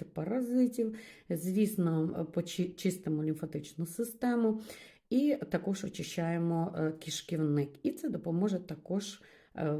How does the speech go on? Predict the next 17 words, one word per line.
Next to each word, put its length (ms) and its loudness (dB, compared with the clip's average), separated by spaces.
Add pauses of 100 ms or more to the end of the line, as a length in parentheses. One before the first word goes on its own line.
(140)
прийняти, 540 2
як 120 -4
кажеться, 380 -6
забрати 440 -4
лишні 400 -2
кілограми. 880 -4 (100)
І 100 4
коли 240 2
вже 180 -6
очищений 540 -8
наш 220 -8
кишківник, 600 -2
ми 280 -2 (380)
діємо 640 4
на 400 4
процеси 680 -4
саме 560 -2